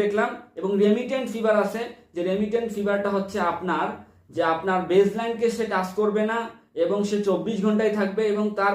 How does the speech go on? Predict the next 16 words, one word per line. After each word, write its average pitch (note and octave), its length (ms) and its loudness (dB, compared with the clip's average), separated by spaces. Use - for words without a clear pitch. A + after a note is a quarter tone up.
ওঠানামা G#3 400 0
হবে G3 200 2
দুই F#3 160 0
ডিগ্রি F#3 260 -2
সেলসিয়াসের D3+ 480 -4
মধ্যে। A2+ 240 -8
এর G#3+ 180 4
এইরকম A3+ 420 2
জ্বর G3 240 4
হচ্ছে G#3 240 -2
রকি G3 360 0
মাউন্টেন G3+ 540 4
ফিভার C3 280 -4
বা D3+ 60 -6
রিকেটশিয়াল F#3 640 0
ফিভার। A2 240 -8